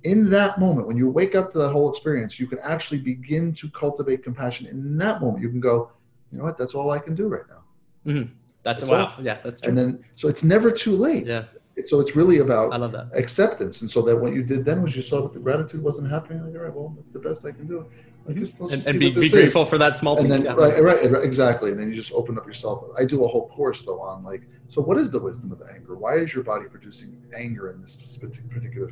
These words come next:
Speaker 1: case?
Speaker 2: Mm-hmm.
Speaker 1: Why is it producing sadness? Why is it producing fear? What are the messages the body is trying to bring us through these different emotions? 'Cause they are unique.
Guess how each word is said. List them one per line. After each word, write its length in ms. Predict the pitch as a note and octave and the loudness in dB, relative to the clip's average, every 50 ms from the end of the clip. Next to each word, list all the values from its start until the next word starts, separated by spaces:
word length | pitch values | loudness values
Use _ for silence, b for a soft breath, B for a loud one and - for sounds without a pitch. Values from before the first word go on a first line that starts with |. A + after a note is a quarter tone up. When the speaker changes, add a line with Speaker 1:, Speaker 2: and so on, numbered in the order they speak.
| - | -12
Speaker 1:
case? 260 | - - - D3 C#3+ C3+ | -12 -8 -4 -4 -2 -2
Speaker 2:
Mm-hmm. 240 | A#2 G#2+ - - - - - | -4 -6 -8 -10 -16 -12 -8
Speaker 1:
Why 160 | A#2 A#2+ C3 | -4 -2 0
is 140 | C#3 C3 C#3+ | 0 0 -2
it 60 | - | -4
producing 360 | - C3 B2 B2 A2+ - A2+ G#2 | -8 -10 -12 -12 -12 -12 -12 -14
sadness? 500 | - - - F#2+ F#2 F#2 - - - - | -12 -8 -6 -6 -6 -8 -10 -16 -16 -10
Why 160 | G#2 A2 B2 | -6 -4 -4
is 100 | C#3 C3 C#3+ | -4 -4 -6
it 60 | C3 | -10
producing 420 | C#3 - D3+ C#3+ - - - - - | -12 -14 -16 -16 -14 -14 -14 -14 -14
fear? 340 | - - - - - - - B B B B B - | -14 -12 -12 -12 -12 -12 -14 B B B B B -6
What 160 | - B2+ C#3+ | -4 -2 -2
are 40 | E3+ F3 | -2 -2
the 100 | F3 D3+ | -2 -2
messages 520 | C3+ C3 C3 B2+ - - A#2+ A#2+ A#2 A2+ | -2 -4 -4 -6 -8 -12 -16 -16 -16 -12
the 120 | - A#2 | -10 -8
body 300 | A2+ A2+ A2 A2 G#2+ G#2+ | -6 -4 -2 -4 -4 -6
is 100 | G2 F#2+ | -10 -14
trying 320 | - - G#2+ G#2 G2+ G2+ G2 | -14 -14 -14 -14 -14 -14 -18
to 80 | - F#2+ | -20 -20
bring 320 | G2 - G#2 A#2 B2 A#2+ | -14 -10 -8 -8 -8 -8
us 160 | G2 F#2 - | -12 -14 -18
through 160 | - F#2+ G2 F#2 | -16 -16 -16 -16
these 140 | F#2 F2+ - | -16 -18 -20
different 320 | - - - - F#2+ F#2 | -20 -20 -20 -20 -20 -16
emotions? 320 | F#2 F#2 - - - - - | -16 -16 -16 -18 -20 -20 -20
'Cause 140 | - G#2+ | -18 -6
they 140 | - A2 G#2+ | -4 -2 -2
are 260 | - A2+ A#2 A#2 B2+ | -2 -2 -2 -2 -2
unique. 580 | C3+ C#3+ C#3+ D3+ D3+ F3+ A#3+ C4 - - - - | -2 -2 -4 -2 0 2 2 0 0 -2 -8 -20